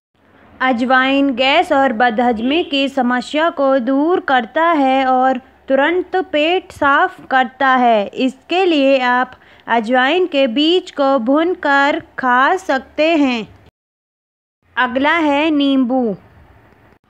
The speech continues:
नींबू के रस को बहुत फायदेमंद माना जाता है। दरअसल इसमें मौजूद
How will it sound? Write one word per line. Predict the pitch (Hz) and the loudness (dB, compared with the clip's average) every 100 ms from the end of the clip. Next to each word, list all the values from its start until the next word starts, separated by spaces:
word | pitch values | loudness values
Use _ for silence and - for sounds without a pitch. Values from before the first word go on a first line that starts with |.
| - | -4
नींबू | 254 277 285 294 381 | 2 4 6 6 4
के | 392 302 269 277 | 0 2 2 4
रस | 277 349 370 - - | 4 2 0 -8 -4
को | 302 285 | 0 2
बहुत | 226 269 330 359 - | 2 0 0 -2 -2
फायदेमंद | 262 247 277 277 320 381 | -2 0 0 2 2 2
माना | 330 262 262 294 | 2 2 0 -2
जाता | 349 285 240 240 320 | 0 2 0 0 0
है। | 330 269 254 254 262 | 2 2 2 2 0
दरअसल | 220 269 269 330 349 | 0 0 0 0 0
इसमें | 330 277 277 285 | -2 -2 -2 0
मौजूद | 269 247 254 220 269 277 277 | 0 0 -2 0 0 0 -4